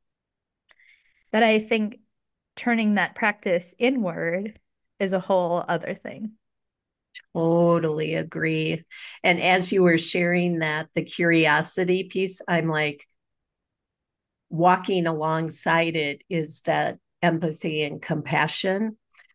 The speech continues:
Speaker 2: because I know often the awareness will come up and then there's the judgment. And I can't move into curiosity until I move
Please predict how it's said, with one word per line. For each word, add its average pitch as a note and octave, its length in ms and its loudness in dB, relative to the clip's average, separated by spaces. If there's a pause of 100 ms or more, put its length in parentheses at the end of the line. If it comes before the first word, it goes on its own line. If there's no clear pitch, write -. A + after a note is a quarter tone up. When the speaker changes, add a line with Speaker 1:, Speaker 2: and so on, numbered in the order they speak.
Speaker 2:
because E3+ 360 0
I E3+ 200 4
know D#3+ 520 -2 (200)
often D#3+ 600 -2
the D3+ 360 0
awareness F3+ 880 4
will D#3 220 0
come D#3 320 -4
up D3+ 280 -2 (520)
and D#3+ 140 6
then D#3+ 180 4
there's D#3 300 0
the E3 120 -4
judgment. D#3 760 -4 (160)
And E3 200 4
I E3 200 2
can't F3 460 -2
move F3 380 4
into F3 500 -4
curiosity D#3+ 1000 0
until D3+ 420 -2
I D3+ 160 0
move D#3 320 -4